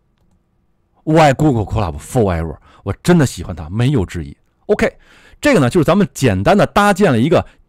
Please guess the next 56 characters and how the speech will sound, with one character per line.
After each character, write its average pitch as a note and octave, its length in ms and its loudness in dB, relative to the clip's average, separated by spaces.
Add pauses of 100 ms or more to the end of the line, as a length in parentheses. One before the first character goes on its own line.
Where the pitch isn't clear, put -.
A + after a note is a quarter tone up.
静 C#4+ 280 2
态 A2+ 200 2
网 F2 160 -4
站， G2 120 0
对 A2 80 0
吧？ F2 160 -2 (220)
咱 G3 80 2
们 A3 80 2
只 A#3+ 80 -2
有 F#3 100 4
一 D3+ 40 2
个 - 60 -4
H F3+ 160 -2
T A3 100 0
M F#3 120 2
L， G3+ 220 2
对 C#3 80 0
吧？ C#3 140 4 (280)
呃， - 120 0
这 G3+ 120 0
个 E3+ 60 4
地 D3 80 0
方 D3 160 0
咱， D3+ 140 -2
咱 - 200 -4
可 C#3+ 140 0
以 G#2+ 40 0
搭 C3 140 2
建 C3+ 80 -2
那 A#2+ 80 0
个 A2 60 0
V C#3 120 4
U F#3+ 120 6
E， A3+ 180 4 (140)
对 C3+ 80 -2
吧？ C3 80 2
可 - 100 -2
以 C#3 60 0
搭 D3+ 100 2
建 C#3+ 120 -2
这 C3+ 80 0
个 - 80 -6
Angular， D#3 440 2 (300)
呃， F#2+ 320 -6
React C#3+ 380 0 (100)
都 A#3 180 4
可 F#3+ 200 2
以 F#2+ 100 0
嘛， F2+ 160 -4
完 D#3+ 100 4
全 F3 160 4
都 G#2+ 60 0
没 G2 80 0
有 F#2 80 0
问 F2+ 100 -2
题。 D#2+ 200 -12